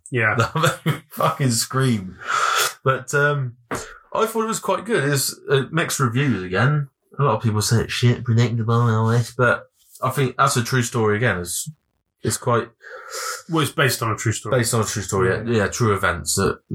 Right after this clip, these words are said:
Speaker 2: supposedly took place. But, uh, Helen Mirren, I'm not over on Helen, Helen Mirren.
Speaker 1: Really?
Speaker 2: Yeah. Not, not
Speaker 1: I, I, I probably still would.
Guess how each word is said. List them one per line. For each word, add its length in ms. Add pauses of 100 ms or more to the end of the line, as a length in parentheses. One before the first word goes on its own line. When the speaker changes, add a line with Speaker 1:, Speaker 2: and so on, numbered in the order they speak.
(140)
Speaker 2:
supposedly 540
took 240
place. 400 (920)
But, 320
uh, 240
Helen 320
Mirren, 300
I'm 100
not 240
over 340
on 80
Helen, 400
Helen 300
Mirren. 460
Speaker 1:
Really? 400 (100)
Speaker 2:
Yeah. 440 (840)
Not, 320
not 320
Speaker 1:
I, 260 (220)
I, 100
I 40
probably 380
still 280
would. 220